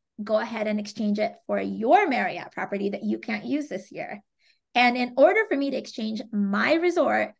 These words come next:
to your resort, I exchange that on Interval and I pay a two hundred and twenty-nine dollar exchange fee. So I'm pretty much saying, "Here's my resort.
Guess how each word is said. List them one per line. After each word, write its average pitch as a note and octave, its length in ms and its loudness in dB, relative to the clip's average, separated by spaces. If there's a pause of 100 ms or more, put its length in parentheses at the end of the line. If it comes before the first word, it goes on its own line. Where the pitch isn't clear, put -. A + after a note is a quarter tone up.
(280)
to - 80 -8
your B3+ 180 2
resort, B3 460 0
I G#3+ 80 -2
exchange G#3+ 380 -6
that B3+ 160 2
on D4+ 180 -2
Interval G#3+ 560 0
and G#3+ 120 -2
I G#3 80 -2
pay G#3 220 -2
a G#3 80 0
two A#3 160 -8
hundred A3+ 200 -2
and G#3 120 -4
twenty-nine G#3 420 -4
dollar F#3 420 -4 (280)
exchange G3+ 440 -6
fee. G3+ 260 -12 (220)
So - 120 0
I'm C4 100 4
pretty F#4 160 2
much F#4+ 140 -2
saying, D#4 340 0
"Here's C#4 240 2
my C4 160 2
resort. C#4 520 2